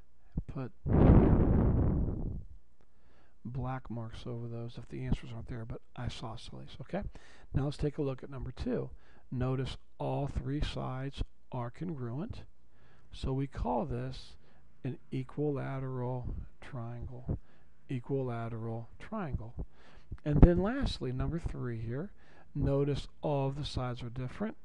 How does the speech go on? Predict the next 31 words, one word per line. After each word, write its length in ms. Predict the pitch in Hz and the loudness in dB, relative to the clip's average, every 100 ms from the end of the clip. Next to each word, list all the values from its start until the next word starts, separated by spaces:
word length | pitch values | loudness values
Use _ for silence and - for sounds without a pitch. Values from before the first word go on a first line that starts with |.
| - | -10
ten, 280 | - 135 139 | -6 0 2
six, 360 | - 135 - | 0 -4 -8
and 120 | - - | 0 0
seven. 500 | - 131 139 190 - - - - | 0 -4 -2 -2 -2 -8 -12 -10
So 220 | - 143 | 2 4
we 140 | 127 131 | 4 2
call 340 | - - 269 | 2 4 4
that 340 | 190 131 135 - - - - - - - | 2 0 -2 -2 0 0 -2 -10 -10 -6
a 60 | |
scalene 720 | 127 - - 139 135 127 127 127 | -4 -4 -4 -2 -2 -2 0 0
triangle 500 | - 127 120 120 123 | 0 -4 -6 -6 -6
because 280 | - 123 | -4 -4
none 160 | 123 131 | -4 -2
of 60 | 127 | -2
the 80 | |
sides 380 | 127 - 135 123 | -2 -4 -6 -6
are 80 | 117 | -8
congruent, 480 | - 131 117 107 104 - | -8 -10 -10 -10 -10 -10
okay? 240 | 113 170 262 - - - - - | -4 0 2 0 -4 -12 -14 -6
So 200 | - 135 | -2 0
what 280 | 127 156 | 0 2
we 100 | 151 | 4
just 320 | 165 185 - 196 | 4 2 0 0
did 440 | 262 208 135 143 - - - - - - - - - - - - - - - - - - - - - - - - - - - - | 4 6 4 0 -2 0 -2 -2 4 4 4 -2 -10 -12 -12 -14 -14 -14 -14 -14 -6 2 8 8 6 0 -10 -12 -14 -14 -14 -4
is 160 | 139 123 | -4 -2
we 100 | 135 | -4
classified 1040 | - - 135 139 - 190 - 170 160 156 | -4 -4 -2 4 4 4 0 2 2 2
triangles 720 | - 170 156 151 139 131 127 | -2 -2 -2 -2 -2 -2 -4
by 300 | 131 131 131 | -6 -6 6
their 180 | 131 123 | 8 8
sides. 880 | 120 - 127 127 127 120 120 - - | 4 -4 -4 -4 -4 -6 -8 -10 -10